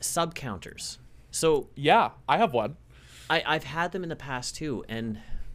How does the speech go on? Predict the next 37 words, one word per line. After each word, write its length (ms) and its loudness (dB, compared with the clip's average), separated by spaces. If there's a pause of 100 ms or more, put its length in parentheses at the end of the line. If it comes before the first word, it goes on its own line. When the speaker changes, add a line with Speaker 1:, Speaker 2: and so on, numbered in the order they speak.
(840)
Speaker 1:
my 120 2
problem 240 2
with 100 -2
sub 220 -4
counters 420 -4
is 140 -4
I've 160 -2
met 160 -2
some 200 -6
people 300 -6
who 140 -6
put 180 -2
them 160 -2
up 220 -2
'cause 180 -6
it's 100 -8
just 180 -4
like, 160 -2
"Hey 100 -4
guys, 340 -4
look, 260 0
we're 120 -4
so 200 -2
close 340 -2
to 60 -10
the 80 -6
goal, 460 2
everything 320 -4
is 140 -8
great, 420 -2
and, 100 -6
like, 380 -2
thank 240 2
you 80 4
so 140 4
Speaker 2:
Right. 60 -2
Speaker 1:
much." 280 -2